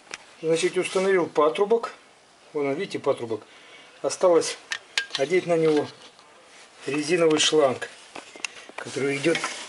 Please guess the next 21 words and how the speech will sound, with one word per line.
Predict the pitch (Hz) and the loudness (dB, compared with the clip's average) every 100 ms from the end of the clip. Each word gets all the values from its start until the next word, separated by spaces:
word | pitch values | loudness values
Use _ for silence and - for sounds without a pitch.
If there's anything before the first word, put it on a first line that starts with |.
| - - - - - - - - - - - | -12 -12 -14 -16 -18 -18 -18 -20 -20 -20 -8
с | - 208 | -4 -2
радиатора. | 170 165 156 - - - | 0 2 2 0 -10 -14
Вот. | - - - - - - - - - _ - - - - - - - | -14 -12 -12 -16 -20 -20 -20 -20 -20 _ -20 -20 -20 -16 -16 -12 -8
Вот | - | -4
так | - - | 0 0
вот | - 196 | 0 -4
одеваем. | 180 226 226 202 - - - - - - - - | 0 2 2 0 -6 -20 -20 -18 -18 -18 -20 -6
Без | 151 | -2
всяких | - 156 165 117 | 0 0 -2 -2
герметиков. | 147 220 240 226 226 196 - - - - - - - - - | 0 2 2 2 0 -2 -2 -12 -18 -20 -20 -18 -20 -20 -10
Я | 156 | -4
думаю, | 147 151 147 | 0 0 0
что | 131 - 151 - - - - _ - - - - - - - - - - - - - - - | -2 0 0 -2 -16 -20 -20 _ -20 -18 -14 -14 -16 -20 -20 -20 -20 -20 -20 -20 -20 -20 -18
вот | 160 147 | -10 -6
эти | 143 143 | -2 2
зажимы | 151 156 185 143 | 2 4 2 2
японские, | 127 143 123 - 135 | 0 0 -2 0 0
они | 131 | 0
держат | 143 123 117 | 0 -2 -2
без | 117 120 | -6 -2
герметиков. | 180 226 - 151 156 - | 2 2 0 -4 -6 -8